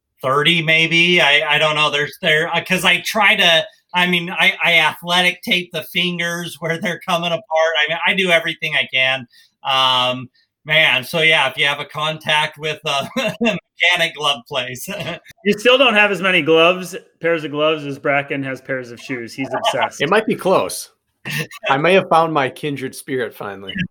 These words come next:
Speaker 1: <laughs>
Speaker 2: Tell us a little bit more about your motivational speaking. And is th-, your company called Rise Up? Is that, is that what it is?
Speaker 1: Yeah.
Speaker 2: Can you just talk, talk to us a little bit more about,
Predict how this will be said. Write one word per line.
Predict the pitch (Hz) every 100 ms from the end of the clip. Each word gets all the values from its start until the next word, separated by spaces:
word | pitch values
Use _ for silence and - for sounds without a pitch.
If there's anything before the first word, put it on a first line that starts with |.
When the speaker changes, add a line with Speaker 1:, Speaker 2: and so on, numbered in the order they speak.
| - 165 202
Speaker 1:
<laughs> | 170 - 160 - - - -
Speaker 2:
Tell | 196 226
us | 233
a |
little | 254 269
bit | 233 226
more | 196 208 202
about | 175 185 185 190 175
your | 180 170
motivational | 170 180 170 180 180 185 160
speaking. | - - 170 170 175 156
And | 156 151
is | 185 151
th-, | 170 _ _ -
your | 165
company | 190 214 233 226
called | 220 214 196
Rise | 214 208 202 220
Up? | 220 214 -
Is | 147
that, | 165 170 - _ -
is | 165
that | 180 180
what | 185
it | 180
is? | 190 190 185 - _ _
Speaker 1:
Yeah. | 190 170 120
Speaker 2:
Can | 220
you |
just | 247 -
talk, | - - - -
talk | 208 226 220
to | 247
us | 233
a |
little | 196 208
bit | 196
more | 170 180
about, | 185 175 175 165